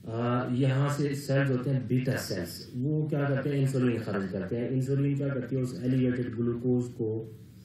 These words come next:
मेटाबोलाइज कर देती है और सिर्फ उतना ग्लूकोज बाकी बचता है जो कि बॉडी में रिक्वायर्ड होता है। जो एक्सेसिव ग्लूकोज होता है,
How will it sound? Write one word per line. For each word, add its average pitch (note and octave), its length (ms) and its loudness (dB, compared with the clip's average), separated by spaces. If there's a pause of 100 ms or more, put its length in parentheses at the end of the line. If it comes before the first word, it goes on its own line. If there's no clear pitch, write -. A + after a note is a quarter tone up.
(320)
मेटाबोलाइज G#2+ 640 2
कर G2+ 140 -2
देती F#2+ 300 -2
है B2 60 2
और B2 140 2
सिर्फ C#3 260 0
उतना D#3 360 2
ग्लूकोज C3 480 2
बाकी B2+ 260 0
बचता A2 460 -2
है A2 220 -4
जो A2+ 160 -2
कि A2 160 -4
बॉडी G#2+ 340 -2
में G#2 160 -2
रिक्वायर्ड G2+ 500 -2
होता F2 180 -4
है। G2 140 -4
जो G#2 60 -2
एक्सेसिव D3 380 0
ग्लूकोज A#2+ 380 2
होता G#2+ 280 -2
है, - 280 -10